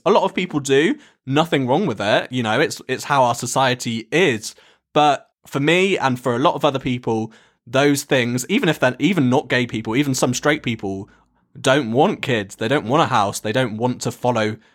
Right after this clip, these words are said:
this thing that is supposed to define your success. Because, you know, I mean, for me, my success, I definitely don't hold those values and, you know, think that I need to <laughs> be married and have kids and a house to be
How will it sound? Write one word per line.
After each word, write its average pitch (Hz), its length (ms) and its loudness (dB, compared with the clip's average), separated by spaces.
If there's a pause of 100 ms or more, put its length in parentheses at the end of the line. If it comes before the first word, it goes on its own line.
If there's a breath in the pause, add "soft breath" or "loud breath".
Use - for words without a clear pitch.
(160 soft breath)
this 117 320 -4
thing 151 300 2
that 117 180 -2 (140)
is 117 100 -4
supposed 135 260 -2
to 123 60 -4
define 131 380 0
your 113 100 -2
success. - 680 -2 (360 soft breath)
Because, 120 480 -2
you 135 120 0
know, 98 240 0 (340)
I 135 60 -2
mean, 117 120 -2
for 143 140 0
me, 147 220 4
my 139 180 2
success, - 640 -2 (200)
I 110 180 2
definitely 110 400 -2
don't 107 180 -2
hold 107 240 -4
those 101 220 -4
values 98 600 -6 (120)
and, 101 340 -6 (260)
you 123 280 -4
know, 104 140 0
think 110 340 -2
that 120 200 0
I 117 100 0
need 131 320 2
to 139 280 2 (140)
<laughs> - 120 -14
be 127 120 2
married 117 440 2
and 117 120 -4
have 117 220 -4
kids 113 380 -4
and 113 120 -4
a 107 40 -4
house 107 340 -2
to 120 100 -6
be 104 340 -6